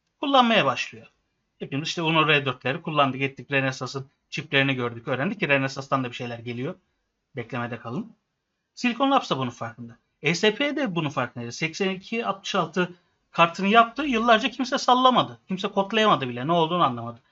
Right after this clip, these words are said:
Ne zaman Arduino Core'unu yaptılar? O zaman her yer I O T oldu. E S P otuz ikiler bilmem neler piyasayı doldurdu. Arduino ekosistemi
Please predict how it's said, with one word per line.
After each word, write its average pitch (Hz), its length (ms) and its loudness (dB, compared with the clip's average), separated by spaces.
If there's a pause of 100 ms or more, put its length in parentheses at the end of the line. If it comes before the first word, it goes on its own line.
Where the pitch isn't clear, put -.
(260)
Ne 262 100 4
zaman 233 220 4
Arduino 180 420 2
Core'unu 147 260 2
yaptılar? 160 560 -2 (580)
O 202 100 2
zaman 202 400 4 (220)
her 240 220 4
yer 220 400 4
I 208 40 6
O 196 100 4
T 226 140 0
oldu. 165 220 0
E 185 120 0
S 196 200 -2
P 214 80 -4
otuz 202 240 -6
ikiler 254 340 -2
bilmem 240 340 -2
neler 247 260 -2 (220)
piyasayı 190 360 -2
doldurdu. 135 420 -2 (520)
Arduino 202 440 4
ekosistemi 196 720 -2